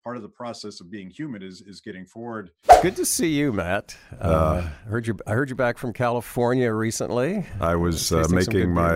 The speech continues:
Speaker 2: beer.
Speaker 1: annual pilgrimage. Some people go to Mecca. I go to, uh, Russian River Brewing for the
Speaker 2: Yes.
Speaker 1: release of Pliny the Younger.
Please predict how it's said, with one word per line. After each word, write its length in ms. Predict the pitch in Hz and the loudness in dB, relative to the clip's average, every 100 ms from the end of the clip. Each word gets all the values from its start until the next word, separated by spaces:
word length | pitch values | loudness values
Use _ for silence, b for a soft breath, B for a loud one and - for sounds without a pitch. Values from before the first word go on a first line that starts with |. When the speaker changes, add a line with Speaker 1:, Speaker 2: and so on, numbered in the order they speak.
| 80 | 2
Speaker 2:
beer. 180 | 80 87 | 0 2
Speaker 1:
annual 360 | 92 90 82 - - - | 2 2 0 -4 -20 -6
pilgrimage. 540 | - 98 82 80 80 | 0 0 0 0 0
Some 180 | - 101 | 0 0
people 240 | 98 104 95 | 0 0 2
go 140 | 92 | 2
to 80 | 90 | 2
Mecca. 560 | 85 92 - 78 73 - - | 2 0 0 0 -2 -4 -6
I 140 | 80 | -4
go 260 | 76 82 78 | 0 0 0
to, 500 | 71 - 78 73 73 | -2 0 0 2 2
uh, 240 | 67 67 65 | 2 0 0
Russian 320 | 82 - 78 | -2 -2 -2
River 220 | 76 71 | 0 -2
Brewing 440 | 69 76 76 71 | -2 0 2 0
for 180 | 71 78 | -2 -2
the 80 | 73 | 0
Speaker 2:
Yes. 100 | 71 | 0
Speaker 1:
release 320 | 69 73 69 | 0 -2 -2
of 220 | 71 65 - | -4 -6 -12
Pliny 300 | - 82 73 | -8 -4 -2
the 100 | 71 | -4
Younger. 400 | 69 65 67 67 | -4 -4 -2 -4